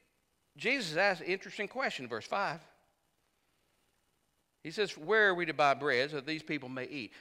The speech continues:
King James Version says, "From whence?" The Greek word literally means where. That's not the question I would have expected Jesus to ask.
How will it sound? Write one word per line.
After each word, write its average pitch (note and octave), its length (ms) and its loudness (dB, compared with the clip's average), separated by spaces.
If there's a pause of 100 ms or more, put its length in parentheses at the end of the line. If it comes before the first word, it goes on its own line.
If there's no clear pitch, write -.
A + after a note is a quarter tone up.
King G3+ 200 -4
James D#3 300 -2
Version A#2+ 260 -6
says, C3+ 240 -4
"From C3 300 -6
whence?" - 560 -8 (1300)
The A2 120 -20
Greek G#3 240 -4
word D#3 240 2
literally C#3+ 240 -2
means A2+ 280 -10
where. D3 440 -16 (1700)
That's G#3 200 0
not B3 160 2
the - 60 -8
question G3 460 -4
I F#3+ 140 2
would G#3 120 -2
have D3+ 60 -6
expected D3+ 540 -8
Jesus B2+ 440 -8
to - 120 -8
ask. F#3 380 -12